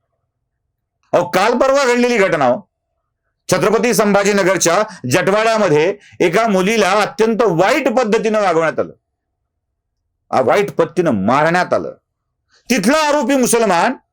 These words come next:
म्हणून त्याचं नाव नाही घ्यायचं,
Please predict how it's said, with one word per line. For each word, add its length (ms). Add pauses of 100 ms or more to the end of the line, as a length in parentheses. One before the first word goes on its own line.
(960)
म्हणून 300
त्याचं 440
नाव 180
नाही 160
घ्यायचं, 360